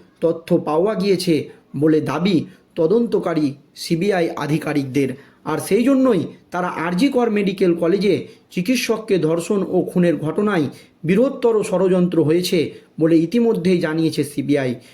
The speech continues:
কেন্দ্রীয় তদন্তকারী সংস্থা বলছে, এই ঘটনা শুধুমাত্র সন্দীপ ঘোষের অঙ্গুলি হেলন বা টালা থানার প্রাক্তন ওসি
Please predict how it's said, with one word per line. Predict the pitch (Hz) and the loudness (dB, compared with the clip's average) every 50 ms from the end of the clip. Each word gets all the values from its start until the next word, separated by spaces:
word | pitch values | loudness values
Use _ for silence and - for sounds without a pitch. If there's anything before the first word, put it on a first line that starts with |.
| - - _ - | -20 -20 _ 0
কেন্দ্রীয় | 226 254 277 285 285 294 294 277 | 0 2 4 4 4 4 4 4
তদন্তকারী | - 254 240 226 233 226 220 226 202 - 196 190 190 180 | 4 2 4 4 2 2 2 0 0 0 -2 -2 -2 -4
সংস্থা | - 175 175 202 208 208 - 208 175 | -4 -2 0 0 -2 -2 -2 -4 -2
বলছে, | 147 147 196 240 254 247 - 254 196 151 - - - - - _ _ _ | 0 2 2 2 0 0 0 2 2 0 -2 -6 -14 -18 -20 _ _ _
এই | - 233 302 311 277 | 2 2 4 4 2
ঘটনা | 202 220 247 247 247 233 220 175 139 - - - - _ | 4 4 4 4 2 2 2 -2 -2 -4 -8 -16 -20 _
শুধুমাত্র | - - 214 208 254 254 240 220 - - - - 196 180 135 - - - - _ | -8 -4 0 2 2 2 2 0 -2 -6 -2 0 2 2 2 0 -6 -12 -20 _
সন্দীপ | - - 190 214 226 240 233 240 226 | -6 -2 0 2 2 4 4 4 2
ঘোষের | 175 151 156 196 196 185 202 185 - | 2 2 2 0 2 2 0 0 0
অঙ্গুলি | - 170 180 190 202 208 202 202 190 175 156 | 0 0 0 2 2 2 2 2 4 4 4
হেলন | 147 180 208 233 226 147 131 - - - - _ _ - | 4 4 4 4 2 2 -2 -4 -6 -12 -18 _ _ -6
বা | 165 170 170 | -6 -6 -6
টালা | 165 - 160 156 190 208 202 | -6 -6 -4 -4 -4 -4 -4
থানার | - 170 185 180 180 170 - | -4 -2 0 0 0 -2 -4
প্রাক্তন | - - 170 175 170 - - - 175 165 156 | -6 -6 -8 -8 -8 -6 -2 0 0 2 2
ওসি | - 175 175 - 233 220 170 - | 2 0 2 0 0 0 0 -2